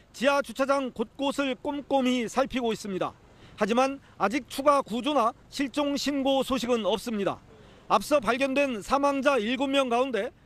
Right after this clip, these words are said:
네 명은 미화원 휴게실과 쓰레기 처리장, 하역장 근처에서, 마지막에 발견된 세 명은 화물 엘리베이터 안에서 함께 발견됐습니다.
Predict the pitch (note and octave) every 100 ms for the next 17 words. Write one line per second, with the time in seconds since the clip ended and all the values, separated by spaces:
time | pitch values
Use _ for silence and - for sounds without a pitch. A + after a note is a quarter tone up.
0 | - D#3+ G3 C4 C#4 C#4+ A#3+ D#3 G3 C4
1 | C#4 C#4 C4+ - B3+ C4+ C4 B3+ C4 A3+
2 | F#3+ C#4+ C4+ C4 - B3+ B3+ G#3+ D3 -
3 | - - A#3+ C#4 C#4 - C#4 C4+ - B3
4 | C4 B3+ - D3+ - _ - _ - F#3+
5 | B3 C#4 D4 G3+ A#3 C4 B3+ C4+ A3+ E3
6 | - B3+ C#4 B3+ A#3 - - - B3+ C4
7 | C#4+ A3+ - B3+ C#4+ C#4 B3 C4+ A#3+ G#3
8 | A#3+ A#3 B3+ B3 A3 - C4+ C#4+ - C4+
9 | G#3 G#3 A#3+ A3 G3+ - F3 C#3+ G#2